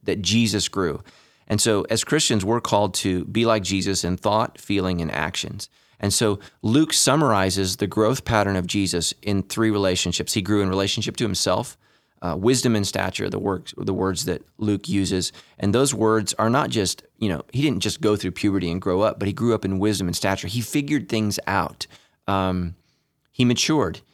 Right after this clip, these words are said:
He, he's not just the, uh, teenager who forgets to tell mom and dad, "Oh, by the way, I'm gonna stay at the temple." And so that verse comes on the heels of that.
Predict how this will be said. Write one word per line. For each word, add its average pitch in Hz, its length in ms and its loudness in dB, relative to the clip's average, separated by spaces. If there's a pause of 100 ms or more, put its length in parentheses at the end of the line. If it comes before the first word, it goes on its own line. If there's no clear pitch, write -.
(160)
He, 131 140 -2
he's 123 240 2
not 123 320 2
just 113 380 0
the, 98 320 0 (320)
uh, 87 280 -2
teenager 117 440 2
who 104 160 2
forgets 104 420 0
to 113 100 0
tell 104 180 2
mom 101 240 0
and 98 80 0
dad, 95 420 2
"Oh, 113 180 2
by 92 200 2
the 92 80 -2
way, 92 180 0
I'm 95 100 -2
gonna 92 160 -2
stay - 180 -2
at - 60 -6
the - 80 -6
temple." - 380 -4
And 95 120 -6
so 92 140 -2
that 104 180 0
verse 101 200 0
comes 98 300 -2
on 82 80 -2
the 85 60 -4
heels 104 340 -2
of 95 120 -2
that. - 280 -4